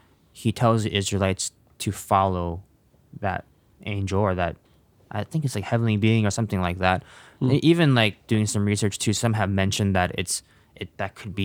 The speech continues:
Speaker 1: even, like, a illustration or even, not illustration, but, like, a, a pointing to Christ being kind of the head of, uh,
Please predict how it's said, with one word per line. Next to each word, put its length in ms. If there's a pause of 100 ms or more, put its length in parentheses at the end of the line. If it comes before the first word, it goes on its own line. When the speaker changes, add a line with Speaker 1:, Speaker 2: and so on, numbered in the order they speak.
(120)
Speaker 1:
even, 220
like, 220
a 360 (420)
illustration 800
or 100
even, 320
not 160
illustration, 460
but, 140
like, 180
a, 220 (220)
a 60
pointing 340
to 140 (180)
Christ 600
being 240
kind 180
of 60
the 80
head 240
of, 240 (480)
uh, 540